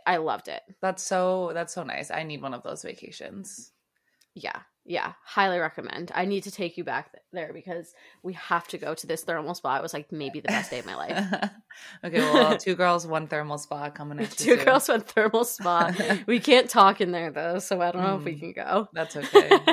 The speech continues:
Speaker 1: <laughs>
Speaker 2: You and I don't need to speak. We just need to look at each other.
Speaker 1: Communicate with just a look.
Speaker 2: Just a look. So not a
Speaker 1: <laughs>
Speaker 2: big deal.
Speaker 1: But in other news, it's twenty twenty-three.
Speaker 2: Yes.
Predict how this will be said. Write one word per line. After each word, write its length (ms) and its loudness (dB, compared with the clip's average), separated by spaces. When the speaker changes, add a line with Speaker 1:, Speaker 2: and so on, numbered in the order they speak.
Speaker 1:
<laughs> 100 2
Speaker 2:
You 140 2
and 120 4
I 80 6
don't 160 4
need 140 -2
to 100 -4
speak. 580 -8
We 200 -14
just 200 -4
need 120 -6
to 80 -6
look 220 -6
at 60 -6
each 160 -10
other. 220 -6
Speaker 1:
Communicate 560 2
with 160 -2
just 240 -6
a 60 -2
look. 240 -2
Speaker 2:
Just 260 -4
a 60 2
look. 480 -4
So 720 -2
not 300 8
a 60 12
Speaker 1:
<laughs> 0 -
Speaker 2:
big 280 0
deal. 480 -2
Speaker 1:
But 440 6
in 120 4
other 260 2
news, 480 0
it's 240 -4
twenty 300 0
twenty-three. 880 -2
Speaker 2:
Yes. 640 -2